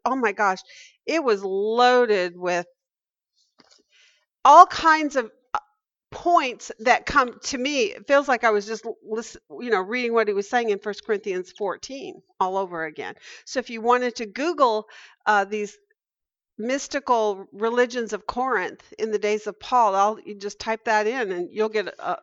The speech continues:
an array of sites that you can go in and look at that. Okay, so that sets the backdrop for us.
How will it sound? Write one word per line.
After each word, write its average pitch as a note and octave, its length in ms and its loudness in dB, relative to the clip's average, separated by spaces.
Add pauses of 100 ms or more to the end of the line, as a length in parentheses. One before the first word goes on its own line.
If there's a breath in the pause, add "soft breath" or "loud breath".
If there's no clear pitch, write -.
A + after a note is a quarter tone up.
an F#3+ 160 -6
array G#3 480 0
of F3+ 160 -2 (480)
sites - 360 -4
that G3+ 160 -8
you G#3 80 -6
can G3 120 -8
go F#3 180 -4
in F3 120 -6
and F3+ 160 -8
look F#3+ 180 -10
at F#3 120 -14
that. B2+ 200 -6 (1040)
Okay, G3+ 320 -8 (380 loud breath)
so - 140 -2
that F4+ 240 4
sets - 320 -4
the C#4 100 -6
backdrop B3+ 800 2
for E3+ 240 0
us. E3 260 -4